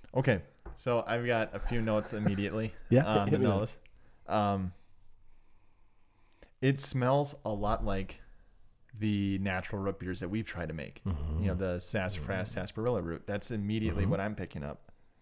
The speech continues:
Speaker 2: Are you getting any of that allspice?
Speaker 1: Yeah, a little bit.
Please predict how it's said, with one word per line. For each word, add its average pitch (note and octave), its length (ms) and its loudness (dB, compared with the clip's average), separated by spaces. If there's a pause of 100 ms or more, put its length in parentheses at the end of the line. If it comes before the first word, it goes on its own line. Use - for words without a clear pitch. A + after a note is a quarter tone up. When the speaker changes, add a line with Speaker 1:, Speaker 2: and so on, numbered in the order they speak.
(460)
Speaker 2:
Are G#2 40 0
you G2 40 0
getting G#2 200 0
any G2+ 140 2
of F#2 60 2
that F2+ 180 0
allspice? F2 640 -4 (720)
Speaker 1:
Yeah, G#2 160 0
a - 20 -2
little G#2 160 -2
bit. A#2+ 260 0